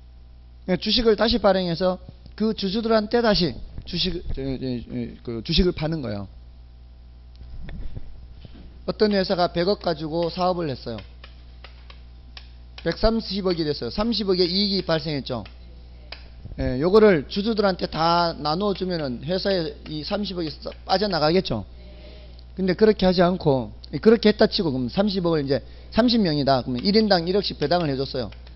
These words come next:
그래놓고는 다시 주식을 발행해가지고 일억어치 주식을 사-, 사게끔 하는 거죠. 그럼 주식이,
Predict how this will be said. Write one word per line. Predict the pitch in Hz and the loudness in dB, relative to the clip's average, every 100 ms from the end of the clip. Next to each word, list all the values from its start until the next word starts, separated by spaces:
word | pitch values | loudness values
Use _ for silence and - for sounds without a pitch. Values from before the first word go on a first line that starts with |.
| - - - - - - | -18 -18 -18 -20 -6 4
그래놓고는 | 226 226 220 196 | 4 6 4 4
다시 | 226 226 | 4 4
주식을 | - 208 233 202 | 2 4 8 8
발행해가지고 | 180 170 156 143 147 | 8 8 6 4 2
일억어치 | 208 220 202 - | 8 8 8 0
주식을 | 156 180 202 196 | -4 0 2 0
사-, | 180 147 - - | -2 -10 -12 -6
사게끔 | - 233 214 - | 0 4 2 2
하는 | 143 131 | 0 0
거죠. | 117 104 - - - - - - - - | -4 -8 -14 -16 -18 -18 -18 -18 -10 2
그럼 | 214 | 4
주식이, | 190 226 233 214 170 | 4 2 2 2 0